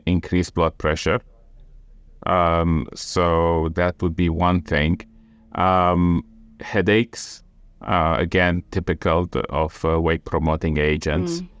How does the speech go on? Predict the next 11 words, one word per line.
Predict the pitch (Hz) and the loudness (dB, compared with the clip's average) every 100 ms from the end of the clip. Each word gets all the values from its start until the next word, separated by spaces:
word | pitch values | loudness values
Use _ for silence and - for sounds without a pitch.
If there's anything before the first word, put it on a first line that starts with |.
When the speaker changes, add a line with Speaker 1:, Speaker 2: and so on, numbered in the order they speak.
| - | -14
Speaker 1:
They | 104 104 98 | -2 0 0
can't | - - 117 117 120 - - - | -4 -4 0 2 0 -4 -20 -20
take | - 104 101 - _ - | -2 0 0 -2 _ -6
antihistamines | 98 95 90 82 90 - 104 101 107 107 | -2 0 0 0 -2 -2 0 2 2 2
with | 107 | 2
it. | 117 - | 2 2
Obviously, | 82 87 - 92 | 0 0 0 0
it | 85 - | 0 0
makes | 78 - | -4 0
it | 73 - - - | -4 -4 -16 -2
ineffective. | 90 82 - 65 - - 104 117 | 0 0 -2 -6 -4 0 0 0